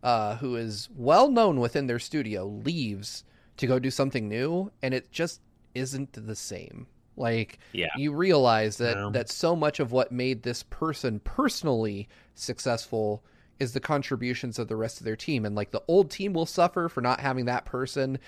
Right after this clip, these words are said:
Speaker 1: and this person will suffer for not having their team. And everything will just get a little bit worse. And I, I, I hope that that isn't what happens here. But it is a story that's played out multiple <laughs> times over the last decade.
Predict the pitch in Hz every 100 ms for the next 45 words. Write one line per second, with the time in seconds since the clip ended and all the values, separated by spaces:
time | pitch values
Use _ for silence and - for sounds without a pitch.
0 | - 110 107 135 - 147 143 127 - 123
1 | 139 127 113 101 107 - 107 104 98 101
2 | - 101 87 90 - - - - - 117
3 | 110 104 - 127 135 131 139 131 120 139
4 | 151 175 147 131 240 359 339 - - 170
5 | 104 123 - - - 131 123 127 127 131
6 | 127 - _ - - 143 - 185 175 -
7 | 135 127 117 - 95 110 - 101 - -
8 | - - - - - - - _ _ -
9 | 117 117 107 104 156 160 - - 214 196
10 | 131 127 - 139 139 143 117 104 127 147
11 | 156 175 185 185 143 120 127 113 117 110
12 | 131 - 143 170 - - 135 104 117